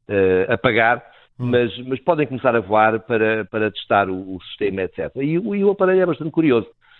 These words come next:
Speaker 1: ehm, ou seja, aquilo em termos gerais, eh, eh,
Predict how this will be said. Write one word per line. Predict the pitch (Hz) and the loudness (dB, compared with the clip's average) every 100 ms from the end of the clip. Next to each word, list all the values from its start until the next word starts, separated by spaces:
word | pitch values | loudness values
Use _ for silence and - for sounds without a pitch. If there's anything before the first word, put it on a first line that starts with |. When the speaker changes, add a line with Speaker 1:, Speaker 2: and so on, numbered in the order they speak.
| _ - | _ -8
Speaker 1:
ehm, | 104 98 95 92 90 90 90 92 - _ _ _ _ _ _ | -4 -2 -2 -2 -4 -6 -10 -12 -16 _ _ _ _ _ _
ou | - | -14
seja, | 98 95 | -10 -8
aquilo | 90 117 104 107 110 | -4 -2 0 2 2
em | 107 | 2
termos | 117 110 | 0 -2
gerais, | 104 117 113 101 92 - | 0 2 2 0 -4 -8
eh, | 95 92 92 95 _ _ _ - | -6 -4 -6 -8 _ _ _ -12
eh, | 95 95 90 90 92 | -8 -6 -6 -6 -8